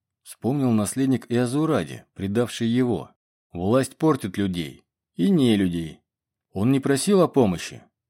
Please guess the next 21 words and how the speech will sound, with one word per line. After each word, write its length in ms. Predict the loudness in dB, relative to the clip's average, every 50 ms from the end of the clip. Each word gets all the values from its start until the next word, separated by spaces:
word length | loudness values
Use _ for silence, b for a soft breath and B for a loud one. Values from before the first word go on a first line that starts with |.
| _ _
Может, 380 | -6 -4 -4 -4 -4 -4 -4 -4
нужна 280 | -4 0 0 0 0
какая-то 420 | 0 -2 -2 -2 -2 -2 -2 -4 -4
поддержка? 720 | -2 -2 -2 0 0 0 0 0 -2 -6 -12 -14 -16 -18 _ _ _ _ _ _ _ _ _ _ _
Ха, 440 | -8 -4 -2 0 0 0 -2 -4 _ _ _ _ _ _ _
вот 380 | -8 -4 0 0 0 0 2 2
ты 100 | 2 4
неугомонный 720 | 4 4 4 6 6 6 6 6 6 6 6 4 4 2 0
какой. 500 | 0 0 0 0 -4 -6 -6 -8 -12 _ _ _ _ _ _ _ _
Башка 440 | -6 -4 -4 -4 -4 -4 -2 0 0
и 60 | 2
сам 220 | 2 2 0 0 0
справится, 680 | 0 0 2 2 4 2 2 0 -4 -10 -14 -14 -18 _ _ _ _ _ _ _
улыбнулся 600 | -4 0 2 2 4 4 4 2 2 0 -4 -4
Зархан. 600 | -2 -2 -2 -2 -2 -4 -4 -4 -4 -6 -12 _ _ _ _ _ _ _ _ _ _
А 120 | -4 -2
вот 220 | 0 0 0 0
вернётся, 720 | 2 4 4 4 4 4 4 2 0 -2 -6 -8 -10 -12 _ _ _
тогда 320 | -4 -4 -2 0 2 2 2
и 40 |
поможем, 680 | 2 2 2 2 4 4 2 0 -2 -6 -10 -14 -18